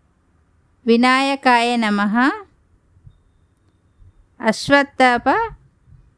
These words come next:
పత్రేణ పూజయామి. రావి. ఓం సురసేవితాయ నమః.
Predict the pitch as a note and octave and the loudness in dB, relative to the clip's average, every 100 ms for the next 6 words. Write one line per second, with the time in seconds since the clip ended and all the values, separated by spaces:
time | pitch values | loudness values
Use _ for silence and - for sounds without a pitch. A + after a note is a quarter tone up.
0 | _ _ _ _ _ _ - _ _ - | _ _ _ _ _ _ -20 _ _ -4
1 | G#3 - A#3+ A#3+ A#3+ D#4 G4 A3 A3 A#3+ | -4 -2 0 0 0 -2 -2 0 2 2
2 | A3 F#3+ F3+ - _ _ _ _ _ _ | 0 -2 -4 -8 _ _ _ _ _ _
3 | _ - - _ _ _ _ _ G3 G3 | _ -20 -20 _ _ _ _ _ 0 0
4 | G3 E3+ - _ _ _ _ _ _ _ | 0 -6 -14 _ _ _ _ _ _ _
5 | _ _ _ _ _ _ _ _ _ _ | _ _ _ _ _ _ _ _ _ _
6 | _ - A#3 C4 D#4+ D4 - A#3+ C4+ C4+ | _ -2 0 2 0 -2 0 0 0 0
7 | B3+ A#3+ C4 C4 B3 A#3 A#3 G#3+ G3 G3 | 0 0 -2 0 2 2 0 -2 -2 -2
8 | G#3+ B3 F#4 | -2 -2 -2